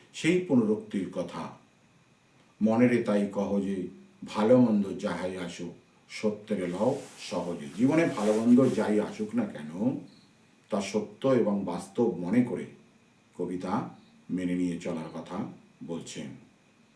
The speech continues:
তো কবিতাটির সামগ্রিক রূপটি ব্যাখ্যা সহ এভাবেই তোমাদের সামনে উপস্থাপন করলাম। যদি ভালো লাগে তাহলে অবশ্যই আমার অনুরোধটি রাখবে,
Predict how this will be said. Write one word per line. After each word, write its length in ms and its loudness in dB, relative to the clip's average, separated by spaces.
তো 100 0
কবিতাটির 480 2
সামগ্রিক 680 2
রূপটি 540 2
ব্যাখ্যা 400 -2
সহ 500 -2
এভাবেই 400 2
তোমাদের 260 0
সামনে 240 -6
উপস্থাপন 600 -6
করলাম। 460 -2
যদি 220 2
ভালো 260 4
লাগে 200 4
তাহলে 200 2
অবশ্যই 580 0
আমার 220 4
অনুরোধটি 500 2
রাখবে, 480 0